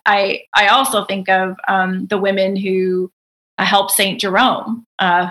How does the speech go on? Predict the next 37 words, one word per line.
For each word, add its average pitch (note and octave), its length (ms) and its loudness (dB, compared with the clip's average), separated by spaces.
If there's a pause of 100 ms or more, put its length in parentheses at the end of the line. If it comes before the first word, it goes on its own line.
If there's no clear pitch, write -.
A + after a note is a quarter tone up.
Saint G3 300 -4
Jerome, F#3+ 240 -2
who F#3+ 100 -2
converted F#3 380 -4
the F3+ 60 -6
Bible F3+ 340 0
into F3+ 200 -6
Latin, F#3 540 -2
and E3 300 -6 (320)
we, F3+ 200 -4
you F#3 120 -6
know, F3 340 -4 (220)
owe F#3 120 0
him F#3 200 -2 (100)
a F3 200 -2 (100)
huge F3+ 320 -8
debt. F#3 320 2 (140)
Um, F#3+ 280 0
but - 160 0 (320)
Saint C#5 240 0
Jerome C4+ 720 2 (360)
would C4+ 160 2
never D#4+ 340 4
have A3 100 0
been A#3 180 4
Saint A#3 280 2
Jerome F#3+ 520 2
without A#3 680 2
Saint A#3+ 340 0
Paula, B3+ 640 2 (120)
<laughs> - 120 -20
who A#3 480 4
funded, C4+ 580 2 (140)
uh, G3 240 4
the G#3 80 -2
scriptural G3 540 -2
translations. F#3+ 960 -2